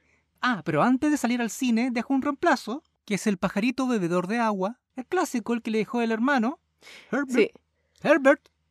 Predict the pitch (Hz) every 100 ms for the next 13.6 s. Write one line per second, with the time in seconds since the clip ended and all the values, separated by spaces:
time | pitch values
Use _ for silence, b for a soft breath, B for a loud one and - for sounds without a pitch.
0 | _ _ 196 196 180 196 185 185 202 240
1 | 226 208 214 247 - 277 214 196 180 208
2 | 196 - 220 - 226 208 196 202 202 -
3 | _ - 202 180 147 131 113 _ _ 185
4 | 170 160 160 156 147 123 139 139 175 175
5 | 170 165 175 170 180 - - - 185 190
6 | 180 - 170 165 156 170 170 _ b b
7 | b b 214 185 147 147 143 135 143 151
8 | 151 156 170 147 185 180 - - - 170
9 | 196 202 185 160 131 165 180 - 170 -
10 | 139 135 127 139 - 175 120 104 147 131
11 | 120 170 131 120 113 _ B B 403 -
12 | 196 196 190 - 277 277 202 175 240 240
13 | 254 247 190 165 214